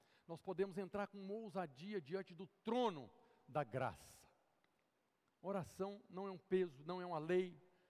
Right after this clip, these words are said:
não é algo que vai nos desgastar.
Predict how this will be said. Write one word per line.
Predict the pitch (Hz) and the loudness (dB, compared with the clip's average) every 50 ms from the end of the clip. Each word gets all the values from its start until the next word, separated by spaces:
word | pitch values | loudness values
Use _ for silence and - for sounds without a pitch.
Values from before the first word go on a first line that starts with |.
| _ _ _ _ _ | _ _ _ _ _
não | - 170 185 185 180 | -4 -4 -2 -2 0
é | 185 196 190 180 - - - _ _ _ _ _ - | 0 0 0 0 -2 -6 -14 _ _ _ _ _ -10
algo | 160 165 185 208 202 190 170 196 170 - | -6 -4 -2 -2 -2 -2 -4 -8 -10 -10
que | - | -6
vai | 185 180 190 196 | -2 -2 -2 -2
nos | 196 185 147 | -2 -6 -8
desgastar. | 127 185 180 156 - 202 185 - - - - - 190 170 143 104 | -8 -10 -8 -2 0 0 0 0 -4 -12 -6 -4 -4 -4 -4 -4